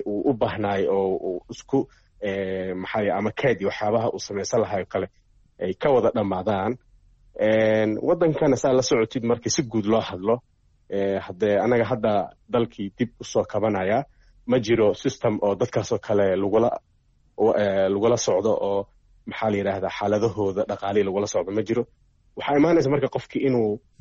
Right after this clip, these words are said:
uu, ay saameyso, qofku wax cuni waayo. Qaarkood waxaa arkaysaa inay ku dhahaan, ee, maalintii hal jeer ah cunaa. Haddana halkii jeer la sii waayo,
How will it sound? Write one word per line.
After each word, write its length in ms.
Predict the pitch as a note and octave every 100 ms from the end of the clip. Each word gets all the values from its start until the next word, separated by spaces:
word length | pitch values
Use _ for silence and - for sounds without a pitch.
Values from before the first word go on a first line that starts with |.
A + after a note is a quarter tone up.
| _ -
uu, 280 | F#2+ G2 F#2 G#2
ay 180 | G2+
saameyso, 560 | - A2 G2+ G2 G2 -
qofku 240 | B2 - A2+
wax 100 | -
cuni 200 | A#2 A2
waayo. 260 | A2 A2 A2
Qaarkood 320 | A2+ A2 C#3+
waxaa 180 | G#2 A2+
arkaysaa 360 | A#2 A2+ - A#2+
inay 140 | G#2+
ku 80 | A#2
dhahaan, 320 | G#2 G2+ G2 - _ _ _ _ _
ee, 120 | G2+ F#2+
maalintii 440 | G#2 B2 C3 A#2+
hal 140 | C3 A2
jeer 160 | G#2+
ah 100 | G2+ -
cunaa. 280 | G2 A2 A#2 _ _ _ _ _ _ A#2+
Haddana 260 | A2+ E3 E3+
halkii 220 | G3+ C#3
jeer 180 | B2+ A#2+
la 100 | G#2+
sii 220 | - B2+
waayo, 300 | G#2 G2